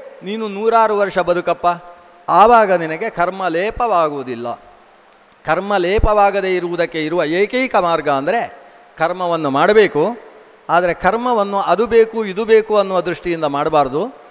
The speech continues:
ಭಗವಂತ ಪ್ರೀತನಾಗಲಿ, ಭಗವಂತನೇ ಆದೇಶಿಸಿದ್ದಾನೆ ಶ್ರುತಿ ಸ್ಮೃತಿಗಳಲ್ಲಿ, ಅದನ್ನು ಅವನ ಪ್ರೀತಿಗೋಸ್ಕರ ನಾನು ಮಾಡ್ತೇನೆ ಅಂತ ಕರ್ಮ ಮಾಡ-, ಮಾಡತಕ್ಕದ್ದು.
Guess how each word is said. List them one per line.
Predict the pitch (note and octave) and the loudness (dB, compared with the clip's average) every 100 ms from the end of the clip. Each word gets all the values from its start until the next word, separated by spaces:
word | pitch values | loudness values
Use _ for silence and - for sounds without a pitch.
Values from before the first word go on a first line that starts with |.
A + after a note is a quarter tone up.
| - - | -20 -4
ಭಗವಂತ | D3+ F#3 G3+ G3+ G#3 | -2 0 -2 -4 -8
ಪ್ರೀತನಾಗಲಿ, | E3+ D#3+ D3+ C#3 B2+ B2 G#2+ - - _ _ _ B2+ | -6 -6 -4 -4 -6 -8 -14 -20 -20 _ _ _ -4
ಭಗವಂತನೇ | E3+ G#3+ G#3+ G#3 G#3+ G#3 | -2 0 -2 0 -2 -2
ಆದೇಶಿಸಿದ್ದಾನೆ | F#3 D#3+ F#3 G#3 G3 F#3 F#3+ E3 F3+ D#3+ C#3+ | -2 0 2 0 0 -6 -8 -4 -4 -4 -8
ಶ್ರುತಿ | E3 F#3 G3 | -8 -8 -6
ಸ್ಮೃತಿಗಳಲ್ಲಿ, | E3+ E3+ G3+ F#3+ E3 D3 F3+ - - - | -6 -6 0 2 2 0 -6 -10 -20 -4
ಅದನ್ನು | D#3 F3+ G3+ | 0 0 0
ಅವನ | F#3+ F3 A3+ | 0 0 -2
ಪ್ರೀತಿಗೋಸ್ಕರ | A#3+ G#3 G#3+ G#3 F#3+ E3+ F#3+ F#3+ | -2 -2 -2 -6 -8 -6 -4 -4
ನಾನು | F3 E3 | -4 -6
ಮಾಡ್ತೇನೆ | D#3+ E3 - F3 E3 E3 | -4 -4 -2 -2 -2 -4
ಅಂತ | G3 G3+ | -4 -4
ಕರ್ಮ | - E3+ E3+ | -2 0 0
ಮಾಡ-, | D#3+ D3 C3+ C#3+ | 0 2 2 2
ಮಾಡತಕ್ಕದ್ದು. | D#3 E3+ D#3+ - C3+ A2+ C#3 | 2 2 0 -4 -6 -6 -8